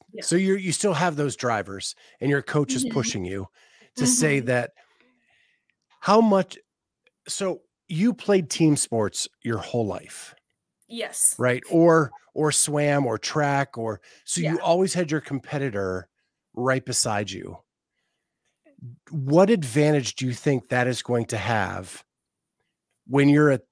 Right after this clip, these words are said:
Speaker 2: at this elite level and you get to see your competition?
Speaker 1: That's what I'm so excited for, because I've been, like, I've wanted to be in that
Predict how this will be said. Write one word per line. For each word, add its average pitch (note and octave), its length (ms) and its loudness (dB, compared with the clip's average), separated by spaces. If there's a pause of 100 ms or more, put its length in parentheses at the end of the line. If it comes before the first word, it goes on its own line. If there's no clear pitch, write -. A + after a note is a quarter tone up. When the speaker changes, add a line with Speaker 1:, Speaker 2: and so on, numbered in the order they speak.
(180)
Speaker 2:
at B2+ 160 -2
this C#3 220 0
elite C3+ 300 -4
level A#2+ 280 0
and A#2+ 160 -2
you C3 60 0
get B2+ 140 -2
to - 80 -6
see - 180 -2
your G2 100 -4
competition? - 680 -8 (1700)
Speaker 1:
That's C#4+ 260 -4
what E4+ 140 -10
I'm D4+ 120 -12
so C4+ 240 -4
excited B3+ 640 -6
for, G#3+ 420 -12 (120)
because B3 640 -4 (720)
I've C4 260 0
been, B3+ 500 -2 (200)
like, A3 400 -2 (300)
I've C4+ 180 -2
wanted C4 320 -4
to C#4 120 -4
be A3+ 400 -8
in A3+ 140 -4
that G3+ 220 0